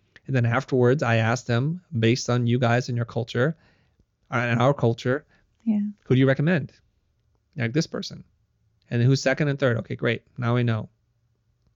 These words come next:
Speaker 1: I review with the team. So there was a point in time in which we were hiring a new producer. And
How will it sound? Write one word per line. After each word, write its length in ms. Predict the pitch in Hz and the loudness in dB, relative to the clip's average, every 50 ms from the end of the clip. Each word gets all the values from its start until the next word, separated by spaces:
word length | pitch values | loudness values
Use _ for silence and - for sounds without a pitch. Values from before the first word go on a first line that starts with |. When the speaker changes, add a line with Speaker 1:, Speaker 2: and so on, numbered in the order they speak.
| _ _ _ _ _ _ _ _ _ _ - | _ _ _ _ _ _ _ _ _ _ -6
Speaker 1:
I 40 | 117 | -2
review 340 | 113 117 120 117 117 120 120 | 0 2 4 4 4 2 2
with 100 | 123 - | -2 -6
the 60 | - | -12
team. 320 | - - 120 117 113 - _ _ _ _ _ _ _ _ _ _ _ _ _ _ _ _ _ _ _ _ _ _ | -12 -10 -10 -10 -10 -12 _ _ _ _ _ _ _ _ _ _ _ _ _ _ _ _ _ _ _ _ _ _
So 120 | - - 123 | -6 0 2
there 80 | 123 | 4
was 120 | 127 127 123 | 4 4 2
a 40 | 123 | 0
point 260 | 117 - 143 156 170 | 0 0 2 2 4
in 100 | 175 151 | 2 2
time 300 | 143 127 120 117 120 123 | 0 0 2 2 2 2
in 80 | 117 117 | 2 2
which 180 | 117 117 - | 0 0 -2
we 60 | 135 120 | -2 0
were 100 | 117 117 | 0 2
hiring 280 | 123 117 120 120 120 | 2 2 2 2 2
a 40 | 117 | 0
new 140 | 113 117 120 | -2 -2 -4
producer. 580 | - - 107 117 117 120 - - 117 135 156 _ _ _ _ _ _ _ _ _ _ _ _ _ _ _ _ _ _ _ _ _ _ _ - | -4 -6 -4 -4 -4 -4 -4 -6 -6 -8 -8 _ _ _ _ _ _ _ _ _ _ _ _ _ _ _ _ _ _ _ _ _ _ _ -2
And 420 | 131 123 120 117 117 117 117 117 | 2 2 4 4 2 0 0 -2